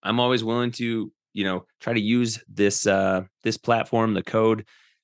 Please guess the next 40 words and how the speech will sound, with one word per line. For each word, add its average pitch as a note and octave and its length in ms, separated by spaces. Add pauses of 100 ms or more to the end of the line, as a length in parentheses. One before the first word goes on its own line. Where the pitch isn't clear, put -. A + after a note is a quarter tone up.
(1000)
to C3 100
blast A2 400
out A2+ 140
more G#2+ 160
information, F#2+ 800 (100)
you G2 100
know, F2+ 220 (600)
other A2+ 220
scenarios F#2 540
just - 220
like F#2 160
this G#2 200
one F#2 120
that F2+ 120
might F#2+ 220
help - 240
you F#2+ 100
guys F2 400 (720)
navigate G#2 580
the - 80
situations F#2+ 680
that F2 160
you're F2 80
gonna F2 160
come F#2+ 240
up F#2 140
with F#2 180
in F2+ 80
your E2 100
life. E2 260 (120)
Like, D#2+ 220
things C3 180
are C3+ 60
gonna A#2+ 160
happen. G#2+ 480 (280)
We're G2 80
gonna A2+ 120
have A2+ 160
to A2 120
adapt F#2 580